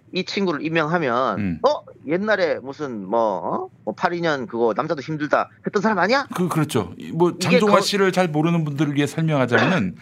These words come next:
Speaker 2: <clears throat> 이 장종화 씨가 팔십이 년생 김지영 그 책 나왔을 때 아, 팔십육 년생 장종화라고 했나요?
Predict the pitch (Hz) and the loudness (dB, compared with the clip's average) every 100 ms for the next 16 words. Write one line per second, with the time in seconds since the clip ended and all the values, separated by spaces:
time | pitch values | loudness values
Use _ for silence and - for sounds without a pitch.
0 | - - - - 160 160 170 165 - 156 | -18 -20 -6 -2 0 0 0 0 -2 -2
1 | 170 156 127 - - - 190 202 185 151 | 0 0 -2 -12 -18 -8 -2 2 2 2
2 | 170 135 - 151 131 151 110 - 131 143 | 0 -2 -4 -2 0 0 0 -2 -4 -2
3 | 143 120 117 117 104 165 104 - - - | 2 2 2 -4 -2 0 -2 -6 -18 -20
4 | - - - - - 220 214 202 190 180 | -20 -18 -10 -8 -2 0 2 2 2 0
5 | 170 123 127 123 110 98 95 101 180 | -2 0 2 2 2 0 -2 -2 -4